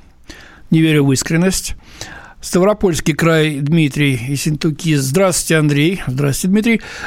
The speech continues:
Насчёт Киркорова не знаю. Скорее всего, просто спасает будущие концерты. А вот Билан, как бы к нему ни относились, и раньше туда ездил. Вот ему верить можно. Ну, Дмитрий, то, что вы как раз и говорили, да? Вот.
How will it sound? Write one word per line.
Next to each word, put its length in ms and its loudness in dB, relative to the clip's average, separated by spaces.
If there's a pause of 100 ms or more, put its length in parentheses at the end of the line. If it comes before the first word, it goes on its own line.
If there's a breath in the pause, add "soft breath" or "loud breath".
Насчёт 320 2
Киркорова 460 2
не 160 2
знаю. 260 2
Скорее 280 0
всего, 180 -2
просто 320 -2
спасает 480 0
будущие 420 0
концерты. 560 -2
А 80 2
вот 120 2
Билан, 360 2
как 240 0
бы 80 -2
к 80 -8
нему 160 2
ни 60 4
относились, 500 0
и 60 4
раньше 480 2
туда 260 0
ездил. 440 0 (360 loud breath)
Вот 240 2
ему 220 2
верить 320 2
можно. 520 2
Ну, 140 0
Дмитрий, 280 0
то, 100 -2
что 160 -2
вы 80 0
как 160 -4
раз 160 -2
и 40 -2
говорили, 420 0
да? 340 -2
Вот. 360 -2